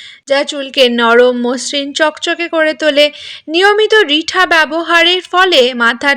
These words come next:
ত্বকের স্বাস্থ্য ভালো থাকে, চুলের বৃদ্ধি উন্নত হয়। এবার বলে দিই ব্যবহারের পদ্ধতি। রিঠা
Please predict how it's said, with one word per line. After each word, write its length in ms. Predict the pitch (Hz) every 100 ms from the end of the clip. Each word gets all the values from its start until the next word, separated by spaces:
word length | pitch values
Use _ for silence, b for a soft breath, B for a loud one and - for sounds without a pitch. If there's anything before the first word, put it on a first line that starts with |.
| -
ত্বকের 340 | 269 269 254
স্বাস্থ্য 540 | 247 262 254 - 359
ভালো 280 | 339 330 320
থাকে, 400 | 330 320 320 330 330 B B -
চুলের 380 | 381 381 415
বৃদ্ধি 420 | 311 277 302 320 349
উন্নত 440 | 277 247 240 240
হয়। 420 | 320 - 208 196 - _ _ B B B
এবার 320 | - 339 381
বলে 280 | 339 294 262
দিই 140 | 277 415
ব্যবহারের 640 | 330 240 254 262 254 359
পদ্ধতি। 680 | 320 247 202 254 214 233 208 _ b b b b 240
রিঠা 600 | 320 349 - 403 392 392